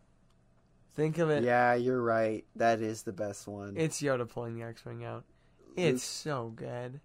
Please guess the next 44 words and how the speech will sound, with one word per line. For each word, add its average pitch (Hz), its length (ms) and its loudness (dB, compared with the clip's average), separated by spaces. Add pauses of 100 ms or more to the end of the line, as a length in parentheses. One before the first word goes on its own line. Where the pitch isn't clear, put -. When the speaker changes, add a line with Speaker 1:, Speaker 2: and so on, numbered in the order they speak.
Speaker 2:
his 113 220 -6
description 120 460 -6
of 110 40 -4
the 104 60 -8
Force 104 420 -6
in 101 80 -10
that 101 160 -10
scene. 104 400 -12 (640)
It's - 100 -12
not 139 120 0
my 123 80 -4
Speaker 1:
It's, 113 100 -6
Speaker 2:
favorite 104 280 -4
description - 420 -12
of - 20 -10
the 156 40 -2
Speaker 1:
it's, 151 100 -8
Speaker 2:
Force. - 200 -6
Speaker 1:
it's 147 300 -6
my 131 80 0
Speaker 2:
Oh, 131 160 6
Speaker 1:
favorite. 135 240 -12
Speaker 2:
back 135 260 2
on 113 300 0 (140)
that 107 300 0 (240)
New 104 380 -8
Hope, 98 300 -4 (320)
the 117 100 -8
scene 120 280 -4
where 107 140 0
Obi-Wan's 101 520 -2
talking 101 280 -4
to 95 60 -6
Luke 98 200 -8
in 92 60 -8
his 90 120 -12
house. 95 400 -4 (240)
That's 117 220 -2
my 110 100 -4
favorite 104 280 -2
description 98 400 -10
of 95 40 -10
the 98 100 -10
Force. 95 400 -8